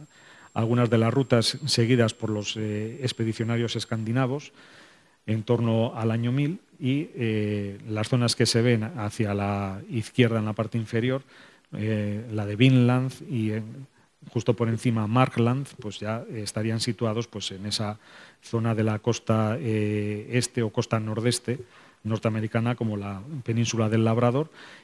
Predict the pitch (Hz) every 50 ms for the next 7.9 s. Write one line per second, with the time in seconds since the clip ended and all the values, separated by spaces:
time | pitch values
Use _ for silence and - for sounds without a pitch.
0 | _ _ 104 104 117 117 - 123 113 117 110 - - 113 110 110 110 113 113 113
1 | 110 110 113 117 113 110 117 120 120 107 113 113 107 104 - - 113 110 110 107
2 | 107 107 107 104 104 104 101 104 104 113 117 - 113 107 - 123 123 120 117 113
3 | 110 104 113 110 - - 113 110 - 120 120 120 120 113 117 131 131 - - 143
4 | 135 - - 104 - - 110 98 - 104 - 104 104 101 107 101 110 110 110 120
5 | 127 - _ - _ - - _ _ _ - 107 107 104 107 - - 113 110 110
6 | 110 117 113 110 104 107 110 110 - - - - 127 113 113 - - - - 120
7 | 107 - - 117 101 98 92 - - 98 80 78 - - - - - -